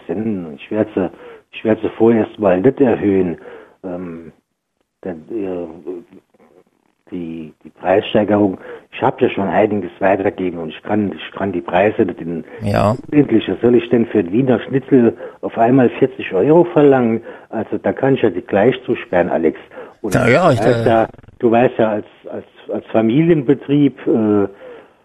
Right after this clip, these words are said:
Speaker 1: fällt's uns ein bisschen leichter, weil wir können an uns sparen, obwohl wir sparen ja eh nur an uns.
Speaker 2: Mhm,
Speaker 1: Ja,
Speaker 2: mhm.
Speaker 1: das, das ganze System, äh, in der selbstständigen Gastronomie, äh, beruht ja quasi, äh, auf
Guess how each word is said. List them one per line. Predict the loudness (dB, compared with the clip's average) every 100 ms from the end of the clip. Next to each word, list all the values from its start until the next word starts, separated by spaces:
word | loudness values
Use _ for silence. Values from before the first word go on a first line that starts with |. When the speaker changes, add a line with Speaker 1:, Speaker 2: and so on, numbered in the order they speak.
| _ _ 0
Speaker 1:
fällt's | 2 2 -2
uns | -4 -4 -2
ein | -2
bisschen | -2 -2 0
leichter, | 2 4 2 2 2 4 6 4
weil | 0 -2
wir | 2 2
können | 4 2
an | 2 0
uns | -2 -6
sparen, | -2 2 4 4 2
obwohl | -2 0 4 4
wir | 2
sparen | -4 -2 -2 2
ja | 2 0
eh | 0 4 6 6
nur | 6 6 4
an | 4
uns. | 4 4 2
Speaker 2:
Mhm, | 0
Speaker 1:
Ja, | 0 0
Speaker 2:
mhm. |
Speaker 1:
das, | -2 -8 -20 -20 -20 -12
das | -8
ganze | 0 2 4 0 0
System, | -10 2 4 6 4 -4 -12 _ _
äh, | -2 2 4
in | 2
der | -2 0
selbstständigen | 0 2 2 2 2
Gastronomie, | 0 0 0 0 2 2 4
äh, | 4
beruht | 4 2 4 4 2
ja | 0
quasi, | 0 0 2 4 2 -2 -2 -2 -2 -18 -6
äh, | 0
auf | 0 0 -4